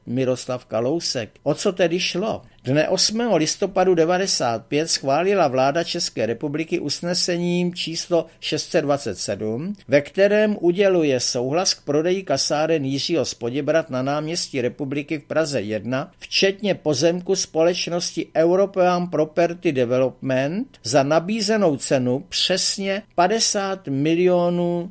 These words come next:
západoněmeckých marek. Při tehdejším kurzu německé marky kolem osmnáct korun padesát za marku se jednalo o přibližně devět set dvacet pět milionů tehdejších korun.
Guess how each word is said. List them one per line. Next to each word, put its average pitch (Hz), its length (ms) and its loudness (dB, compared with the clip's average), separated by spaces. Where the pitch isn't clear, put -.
západoněmeckých 151 1080 0
marek. 120 520 -2
Při - 160 -8
tehdejším 175 640 0
kurzu 160 380 0
německé 151 580 -2
marky 147 380 -2
kolem 151 380 0
osmnáct 160 680 0
korun 135 480 -2
padesát 127 640 -2
za 101 200 -4
marku 143 600 -2
se - 200 0
jednalo 147 360 0
o 107 120 -2
přibližně 156 720 -2
devět 170 440 0
set 190 160 -2
dvacet 160 400 0
pět 135 240 -4
milionů 147 580 0
tehdejších 120 640 -6
korun. 95 400 -6